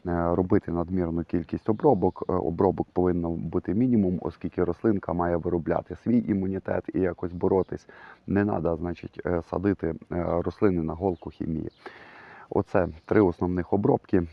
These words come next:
Е, перша Медіан Екстра, е, друга, е, Хорус і Актара, і третя Скор. Ну, е, цей раз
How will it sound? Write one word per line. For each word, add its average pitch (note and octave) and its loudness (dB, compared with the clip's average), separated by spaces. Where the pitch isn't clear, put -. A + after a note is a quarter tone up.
Е, F2 -4
перша - -4
Медіан F2 0
Екстра, F#2 -4
е, E2 4
друга, F2+ 4
е, E2+ 0
Хорус F2+ 4
і - 2
Актара, F#2 0
і F2 -4
третя F2+ -2
Скор. A2 2
Ну, G#2 2
е, E2+ 0
цей G2 4
раз F2 0